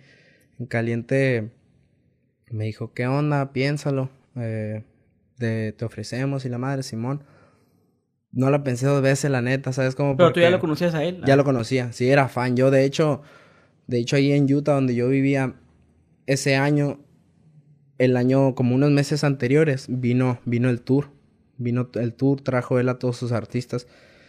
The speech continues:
Speaker 1: Eh, el de la guitarra, no sé si lo llegaste
Speaker 2: Sí.
Speaker 1: a conocer, Simón. De hecho, es de Mexicali, Simón. Eh, el de la guitarra, Fuerza Régida, empezaron. Yo era fan, pues, de hecho, pues, se presentaron en Utah, yo fui.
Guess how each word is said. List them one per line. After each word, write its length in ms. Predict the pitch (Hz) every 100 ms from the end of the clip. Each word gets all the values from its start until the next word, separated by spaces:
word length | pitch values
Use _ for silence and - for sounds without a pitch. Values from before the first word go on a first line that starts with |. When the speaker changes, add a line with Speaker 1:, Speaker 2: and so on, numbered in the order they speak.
| _ _ _ _ _ _
Speaker 1:
Eh, 500 | 104 110 110 110 107 -
el 160 | 117
de 60 | 113
la 120 | 107
guitarra, 440 | 107 107 107 113 120
no 120 | 120
sé 220 | 113 117
si 160 | 113 120
lo 100 | 113
llegaste 220 | 110 139
Speaker 2:
Sí. 40 | 123
Speaker 1:
a 20 |
conocer, 340 | 113 113 120
Simón. 400 | 117 117 113 120 117
De 100 | 113
hecho, 160 | 123
es 20 | 123
de 40 |
Mexicali, 500 | 113 - 117 117 117 _ -
Simón. 480 | - 110 110 110 -
Eh, 240 | - 107 104
el 80 | 104
de 60 |
la 100 | 107
guitarra, 480 | 104 92 104 113 110
Fuerza 280 | 110 117 117
Régida, 340 | 110 110 120 113
empezaron. 600 | 110 - 107 117 113 - _ _ _
Yo 200 | 107 117
era 140 | 127 131
fan, 260 | - 127 135
pues, 240 | 123 -
de 140 | 113 110
hecho, 360 | 110 123 117 - - - -
pues, 120 | 120
se 60 | -
presentaron 600 | 110 117 107 117 131 127
en 160 | 123
Utah, 260 | 143 151 139
yo 200 | 127 120
fui. 420 | - 147 170